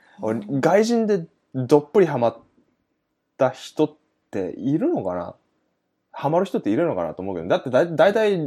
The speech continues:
Speaker 1: 外人はストリップクラブ行くじゃん。
Speaker 2: そうっすよね。
Speaker 1: ストリップクラブ行って、あの、ラップダンスやってもらって、もうあの、はちきれんばかりの美尻と、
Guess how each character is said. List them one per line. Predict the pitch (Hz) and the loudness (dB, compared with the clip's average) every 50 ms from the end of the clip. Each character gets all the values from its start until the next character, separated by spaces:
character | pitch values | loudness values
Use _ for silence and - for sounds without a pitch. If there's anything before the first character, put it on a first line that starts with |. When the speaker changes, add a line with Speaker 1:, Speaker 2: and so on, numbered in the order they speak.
| 113 110 131 | -4 -6 2
Speaker 1:
外 | 120 143 151 160 | 4 4 4 4
人 | 170 170 | 2 -2
は | 139 | -2
ス | - | 0
ト | - 175 | 0 0
リ | |
ッ | 160 | 0
プ | - | 2
ク | - | 0
ラ | 143 - | 0 0
ブ | 85 | -2
行 | 87 | -6
く | - | -8
じ | 101 95 | -10 -12
ゃ | |
ん。 | - - _ _ _ _ _ _ _ _ _ _ _ _ _ _ _ _ - | -14 -16 _ _ _ _ _ _ _ _ _ _ _ _ _ _ _ _ -4
Speaker 2:
そ | - 415 453 | -2 0 0
う | |
っ | 294 | -2
す | - - - | -4 -2 2
よ | 165 170 | 4 4
ね。 | 175 | 4
Speaker 1:
ス | |
ト | 160 | 4
リ | |
ッ | 175 | 2
プ | 180 | 4
ク | 190 | 6
ラ | 185 | 6
ブ | 156 123 | 6 6
行 | 110 101 | 2 -2
っ | - | -2
て、 | _ - 214 | _ 4 6
あ | 208 180 143 113 95 101 | 8 8 8 6 4 2
の、 | 104 104 98 98 101 - - _ _ _ _ _ _ _ _ _ _ _ _ _ _ _ _ _ _ _ _ _ - - | 0 0 0 0 -2 -4 -6 _ _ _ _ _ _ _ _ _ _ _ _ _ _ _ _ _ _ _ _ _ -18 -6
ラ | 127 120 117 113 | 2 4 4 4
ッ | |
プ | 113 123 | 4 2
ダ | 131 120 | 2 2
ン | 113 | 2
ス | - | 0
や | 107 | -4
っ | 92 | -4
て | - | -2
も | 101 | -2
ら | 98 92 | -2 -2
っ | - - | -4 -2
て、 | - 120 110 104 98 | 2 2 4 4 4
も | 95 98 95 90 90 | 2 0 -2 -2 -2
う | |
あ | 92 | -2
の、 | 95 90 87 87 87 - _ _ _ _ _ | -2 -2 -4 -4 -6 -8 _ _ _ _ _
は | - - - 131 | -14 -12 -12 -10
ち | - - - | -10 -6 0
き | 151 | 0
れ | 143 | 0
ん | 120 110 | 2 2
ば | 110 107 | 2 2
か | 101 101 | 2 0
り | 98 | -2
の | 98 98 92 92 90 - - _ _ _ - | -2 -4 -4 -6 -6 -10 -14 _ _ _ -10
美 | 113 104 127 | -4 -4 -4
尻 | 113 110 117 110 101 | -2 0 -2 -2 -2
と、 | - 107 101 101 101 95 - | 0 0 2 2 0 -2 -4